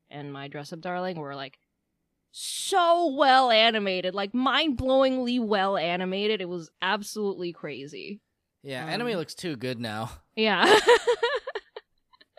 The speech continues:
Speaker 1: I don't know how the next season
Speaker 2: My
Speaker 1: is
Speaker 2: hot
Speaker 1: going
Speaker 2: take.
Speaker 1: to look, um,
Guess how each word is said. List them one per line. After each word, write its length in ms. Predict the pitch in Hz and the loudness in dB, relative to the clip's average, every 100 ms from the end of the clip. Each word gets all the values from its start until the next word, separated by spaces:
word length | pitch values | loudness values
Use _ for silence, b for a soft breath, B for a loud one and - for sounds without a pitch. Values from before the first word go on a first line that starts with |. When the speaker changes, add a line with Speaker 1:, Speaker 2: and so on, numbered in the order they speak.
| - - - - - 381 494 359 311 285 B - | -18 -16 -16 -18 -12 -12 -10 -14 -18 -20 B 2
Speaker 1:
I 120 | 233 | 4
don't 140 | 359 | 6
know 140 | 349 359 | 4 6
how 160 | 294 | 4
the 80 | 240 | 4
next 200 | 208 - | 0 0
season 240 | 294 294 | -2 0
Speaker 2:
My 80 | 349 | 0
Speaker 1:
is 40 | - | 2
Speaker 2:
hot 100 | 294 | 0
Speaker 1:
going 200 | 311 320 | 0 -2
Speaker 2:
take. 100 | 311 | 0
Speaker 1:
to 40 | |
look, 440 | 320 359 - - 214 | 2 2 0 -6 0
um, 640 | 214 202 196 202 196 | 2 2 0 -4 -10